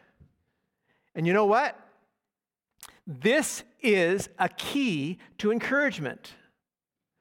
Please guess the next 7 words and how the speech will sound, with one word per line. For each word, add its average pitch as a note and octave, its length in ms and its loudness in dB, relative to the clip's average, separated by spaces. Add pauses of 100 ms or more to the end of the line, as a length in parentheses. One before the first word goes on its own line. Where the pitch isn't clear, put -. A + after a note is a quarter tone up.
(140)
There's E3 160 -6
a F#3+ 40 -4
connection A#3 500 0
between F3 340 -2
vigilance G#3+ 560 0
and F#3+ 80 0
encouragement. F3 880 -6